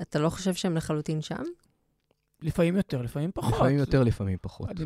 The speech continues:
Speaker 2: אני מבין מה אתה אומר, אבל אתה יודע, אה, אה, קופה ראשית ברור, אבל נגיד חזרות התחיל בתור סדרה קטנה, והפך
Speaker 1: נכון.
Speaker 2: לתופעת מדינה. זאת אומרת, זה התחיל בתור הרובריקה של "זה לא לכל אחד",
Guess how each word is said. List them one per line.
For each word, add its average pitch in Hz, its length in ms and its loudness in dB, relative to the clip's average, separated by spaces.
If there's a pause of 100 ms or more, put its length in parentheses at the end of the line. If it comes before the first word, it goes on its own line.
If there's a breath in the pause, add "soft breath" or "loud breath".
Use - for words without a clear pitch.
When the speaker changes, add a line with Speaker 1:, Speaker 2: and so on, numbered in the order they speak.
(100)
Speaker 2:
אני 202 160 -4
מבין 320 180 -2
מה 466 120 -8
אתה 208 80 2
אומר, 156 260 0
אבל 151 160 0
אתה 147 160 -2
יודע, 233 200 10
אה, 175 360 0 (100)
אה, 170 100 -6 (500)
קופה 214 260 6
ראשית 220 260 6
ברור, 170 680 4
אבל 131 580 -2
נגיד 120 260 -10
חזרות 180 720 0
התחיל - 240 -8
בתור 202 260 0
סדרה 170 320 -2
קטנה, 151 360 -6 (180)
והפך 156 200 -2
Speaker 1:
נכון. 175 140 2
Speaker 2:
לתופעת 240 460 2
מדינה. 262 420 0
זאת - 80 -10
אומרת, 165 120 -4
זה 135 80 -6
התחיל 247 200 -4
בתור 214 260 6
הרובריקה 196 500 2
של 202 300 0 (460 loud breath)
"זה 165 180 4
לא 151 180 6
לכל 123 380 -6
אחד", 285 560 2